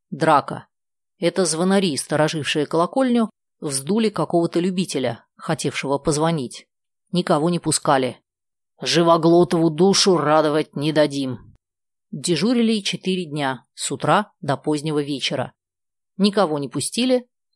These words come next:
и сами не звонили. Когда дяденька уезжал восвояси,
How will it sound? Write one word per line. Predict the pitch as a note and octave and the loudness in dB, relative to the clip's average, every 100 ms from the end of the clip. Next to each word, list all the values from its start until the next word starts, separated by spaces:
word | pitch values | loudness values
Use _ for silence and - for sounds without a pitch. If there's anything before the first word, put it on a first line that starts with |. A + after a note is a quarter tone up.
| _ | _
и | G3 G#3+ | -6 -2
сами | - D3+ C#3 C3+ C3+ | 0 0 0 -4 -8
не | D#3+ D#3+ | -6 -6
звонили. | C#3+ D3 C3+ B2+ A#2+ - _ _ _ _ _ _ _ _ - | -4 -4 -4 -4 -6 -10 _ _ _ _ _ _ _ _ -4
Когда | D#3 D3 D3+ | -2 2 2
дяденька | C#3+ D3+ C3+ C3 | 2 0 0 -4
уезжал | C#3 D3 D3 D3 C3 | -2 -2 0 2 2
восвояси, | C3+ - D#3+ A3+ B3 - G#3 | 0 -2 0 2 2 -2 -6